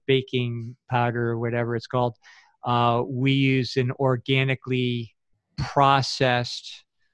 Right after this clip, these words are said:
um, sodium bicarb, so it's very clean, very pure.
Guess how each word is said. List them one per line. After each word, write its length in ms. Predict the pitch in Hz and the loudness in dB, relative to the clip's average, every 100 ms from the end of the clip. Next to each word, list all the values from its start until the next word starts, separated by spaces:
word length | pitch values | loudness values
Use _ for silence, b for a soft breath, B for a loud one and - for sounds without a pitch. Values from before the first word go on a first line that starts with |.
| _ _ _ | _ _ _
um, 480 | 123 117 117 117 113 | -4 -2 -2 -4 -10
sodium 600 | - - 139 127 123 117 | -12 -2 0 2 0 0
bicarb, 680 | 123 123 120 - 120 117 117 | 2 2 0 -2 0 0 -2
so 220 | - 127 | -4 -2
it's 180 | 117 - | -2 -2
very 260 | 127 127 117 | 0 0 0
clean, 440 | - 131 123 120 | -6 -4 -2 -4
very 260 | 110 120 120 | -2 -2 -2
pure. 520 | - 123 120 117 | -4 -2 0 -2